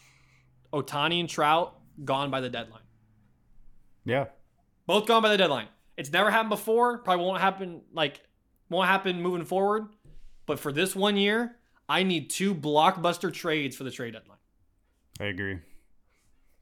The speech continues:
Speaker 1: Just so you put 'em with the contending team.
Speaker 2: Yeah, 'cause they're, <laughs> they're not even contenders. It's, it's, uh
Speaker 1: Just don't send 'em to the Astros or the Dodgers.
Speaker 2: Please, no.
Speaker 1: Outside of that, just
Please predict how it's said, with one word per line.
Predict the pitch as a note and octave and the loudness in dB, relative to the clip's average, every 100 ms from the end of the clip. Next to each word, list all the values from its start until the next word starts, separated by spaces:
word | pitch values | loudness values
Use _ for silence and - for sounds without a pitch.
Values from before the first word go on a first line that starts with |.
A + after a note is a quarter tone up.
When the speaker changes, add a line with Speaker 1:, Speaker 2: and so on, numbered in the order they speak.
| _ _ F#3 | _ _ -2
Speaker 1:
Just | G#3 - | 0 0
so | |
you | G#3 D#3+ E3 F3 G#3+ E3+ - | -4 -4 -14 -16 -14 -8 2
put | G#3 | 4
'em | |
with | F3+ - | 4 -2
the | |
contending | - D#3 D#3 C3 | -6 -4 -4 -4
team. | A#2+ A2+ - - - | -8 -12 -18 -20 -6
Speaker 2:
Yeah, | A#2 A2+ D#2 - - - - | -4 -2 -4 -4 -4 -10 -8
'cause | G2+ G#2+ | -6 -2
they're, | B2 - | 0 2
<laughs> | - | 2
they're | C#3+ C3+ | 2 4
not | B2+ C3 | 4 2
even | C3 C3 | 2 0
contenders. | B2 A#2+ A#2+ C3+ A#2 F#2 | 0 -2 -2 -4 -4 -6
It's, | G2+ - - - | -8 -8 -10 -12
it's, | A2 - - | -12 -8 -4
uh | A#2 A#2 A#2 G2 | -2 -2 -2 -2
Speaker 1:
Just | F#3 F#3 | -2 2
don't | G#3 G#3 | 0 2
send | G#3 | 0
'em | |
to | F3+ | 2
the | E3+ | 4
Astros | D#3+ D#3 E3 C#3+ | 4 2 -2 -2
or | |
the | B2+ | -4
Dodgers. | A#2+ G#2+ - - - | -6 -8 -12 -20 -12
Speaker 2:
Please, | A2+ G2 E2+ | -8 -6 -8
no. | F2+ E2 D3+ | -12 -4 0
Speaker 1:
Outside | E3+ F#3 D#3+ | 4 4 4
of | |
that, | D3 C#3+ | 2 0
just | C#3+ B2+ | -4 -8